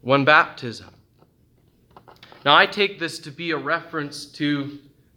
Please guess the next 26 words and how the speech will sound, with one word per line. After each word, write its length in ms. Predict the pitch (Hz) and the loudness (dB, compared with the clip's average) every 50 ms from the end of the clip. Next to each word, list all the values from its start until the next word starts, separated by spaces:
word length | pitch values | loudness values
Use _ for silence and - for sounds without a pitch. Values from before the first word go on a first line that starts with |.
| _ | _
the 60 | 127 123 | -18 -14
believer's 520 | 120 123 139 160 180 151 170 156 135 113 | -8 -4 -2 -2 -2 -2 -2 -6 -6 -4
baptism 640 | 110 139 139 156 156 - - - 147 135 139 135 | 0 2 2 2 2 -2 -6 -8 -8 -4 -4 -4
into 180 | 135 139 135 135 | -4 -4 -6 -8
Christ. 840 | - - - 135 123 117 110 98 - - - - - - _ - | -12 -8 -6 -4 -4 -4 -4 -8 -12 -18 -20 -20 -20 -20 _ -14
Uh, 240 | 127 123 120 113 - - - _ _ _ _ _ _ _ _ - | -10 -8 -8 -8 -10 -12 -20 _ _ _ _ _ _ _ _ -12
some 260 | - - 165 165 160 | -8 -6 -6 -4 -4
people 580 | 175 175 170 - 170 170 160 160 156 - - - | -6 -8 -6 -6 -6 -4 -4 -6 -8 -10 -16 -10
would 240 | 135 139 143 143 135 | -4 -2 -2 -2 -2
refer 500 | 143 143 135 139 - - 156 156 156 156 | -4 -6 -6 -6 -6 -2 0 0 0 0
back 480 | 151 147 135 135 143 147 - - - - | 0 0 0 0 0 -2 -4 -8 -12 -8
to 320 | - 139 131 131 131 127 - - - - - _ _ _ | -4 -4 -2 -4 -4 -8 -12 -16 -20 -20 -20 _ _ _
the 160 | 113 127 127 127 | -6 -6 -6 -6
Spirit's 520 | 127 - - - 165 180 180 180 180 180 | -6 -10 -6 0 2 4 4 4 2 -2
baptism 720 | - - 135 127 120 - - - - 123 113 113 101 101 | -2 0 0 0 -2 -4 -10 -18 -18 -16 -16 -16 -16 -14
or 120 | 104 110 | -12 -10
indwelling. 520 | 123 120 117 123 139 143 139 123 107 - - - - _ _ _ _ _ _ _ _ _ _ _ _ _ _ _ _ _ _ _ _ _ _ _ _ _ _ _ _ _ _ _ _ _ _ _ - | -10 -8 -4 0 2 2 2 2 0 -6 -14 -20 -20 _ _ _ _ _ _ _ _ _ _ _ _ _ _ _ _ _ _ _ _ _ _ _ _ _ _ _ _ _ _ _ _ _ _ _ -12
But 440 | 135 123 160 165 175 170 170 - - - | -2 2 4 6 6 6 4 0 -10 -12
it's 220 | 165 160 - - | -12 -12 -10 -8
interesting 540 | 240 254 - 226 190 - - 196 180 170 160 | -8 -8 -8 -10 -12 -10 -8 -6 -6 -6 -6
to 100 | 165 156 | -6 -6
me 140 | 151 151 151 | -6 -4 -4
that 220 | 143 151 139 143 143 | -4 -6 -6 -2 2
baptism 520 | 156 165 170 165 - 185 175 156 160 156 | 2 2 2 2 -2 -6 -6 -4 -4 -6
isn't 320 | 160 151 147 117 - - | -6 -6 -8 -10 -12 -16
placed 540 | - - 165 160 160 160 156 - - - - | -12 -6 -4 -2 -2 -4 -4 -8 -10 -14 -16